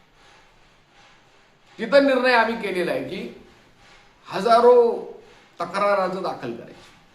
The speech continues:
त्यानंतर आम्ही नागपूरला अप्पर कामगार आयुक्तांना भेटलो, शिष्टमंडळ आमच्या समितीचं. त्यांना हे सगळं सांगितलं.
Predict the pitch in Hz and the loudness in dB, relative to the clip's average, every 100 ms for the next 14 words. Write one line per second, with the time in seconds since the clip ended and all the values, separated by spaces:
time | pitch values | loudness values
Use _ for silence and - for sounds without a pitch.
0 | _ _ _ _ _ _ _ _ 165 190 | _ _ _ _ _ _ _ _ -2 -2
1 | 208 202 202 196 190 202 196 190 - - | -2 -2 0 0 0 -4 -6 -8 -12 -16
2 | - _ _ 139 151 - 202 202 202 180 | -20 _ _ -14 -14 -12 -10 -2 0 0
3 | - - 202 190 185 190 185 180 180 180 | -2 -8 -4 -2 -2 -2 -2 -2 -4 -4
4 | 180 175 156 156 165 143 156 - 160 165 | -6 -4 -6 -6 -8 -8 -10 -10 -8 -6
5 | 170 - - 139 135 156 156 147 156 165 | -6 -8 -10 -10 -6 -8 -8 -10 -10 -10
6 | 156 - - - _ _ _ _ _ - | -10 -12 -16 -20 _ _ _ _ _ -20
7 | _ _ - 156 185 226 220 - 196 202 | _ _ -14 -6 -2 0 -2 -4 -6 -4
8 | 170 170 185 185 | -6 -6 -6 -8